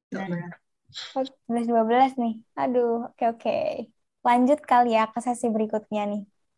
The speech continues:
Speaker 3: Sebelum closing nih ya. Eh, mungkin aku pengen nih dari Laudia, dari Vela, dan mungkin dari aku sendiri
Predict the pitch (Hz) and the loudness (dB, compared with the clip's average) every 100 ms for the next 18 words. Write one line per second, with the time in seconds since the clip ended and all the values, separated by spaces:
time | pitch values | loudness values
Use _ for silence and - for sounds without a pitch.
0 | _ _ - 269 233 247 247 240 240 - | _ _ -4 0 2 4 2 0 -4 0
1 | 247 247 - 294 285 262 226 - 233 233 | 0 2 2 2 4 2 -4 -6 -4 -4
2 | - _ _ _ _ _ _ 254 247 240 | -10 _ _ _ _ _ _ 2 4 6
3 | 233 - - 240 262 277 285 302 262 240 | 4 2 -4 -4 0 2 4 4 4 0
4 | 247 247 247 233 233 226 220 220 220 214 | 0 0 -2 0 2 2 2 0 0 0
5 | 220 240 254 277 277 233 233 233 233 240 | 2 6 6 6 4 0 -4 -4 -2 0
6 | 226 220 233 226 220 - - 226 220 269 | 0 -2 -2 -2 -2 -6 -8 -4 0 0